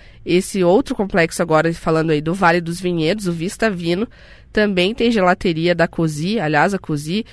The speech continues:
é outra que anda expandindo bastante, começou ali na Cidade Alta, em Bento Gonçalves, abriu recentemente também no Caminhos de Pedra, agora tá ali nessa operação no Vale dos Vinhedos.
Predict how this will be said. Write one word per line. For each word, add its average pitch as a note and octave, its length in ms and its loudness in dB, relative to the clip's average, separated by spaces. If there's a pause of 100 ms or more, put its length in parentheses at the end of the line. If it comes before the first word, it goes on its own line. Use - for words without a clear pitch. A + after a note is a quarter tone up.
(260)
é F3 140 6
outra A3 320 6
que A#3+ 100 0
anda G3+ 160 4
expandindo G3 580 0
bastante, F3 600 0
começou E3+ 440 -2
ali F3 300 0 (380)
na E3 100 -6
Cidade D#3+ 320 2
Alta, F3+ 320 6
em G3 60 0
Bento E3+ 240 -2
Gonçalves, F#3+ 720 2
abriu E3+ 280 2
recentemente F3+ 720 -2
também E3 320 0
no F3+ 220 -2
Caminhos F3+ 380 0
de G#3+ 100 -4
Pedra, F#3+ 500 2 (320)
agora E3+ 680 4 (160)
tá D#3+ 120 2
ali D#3+ 280 0
nessa D#3 460 -2
operação D3+ 420 -4
no D#3 80 -2
Vale D3+ 220 -4
dos G3 220 -4
Vinhedos. A#3 500 -2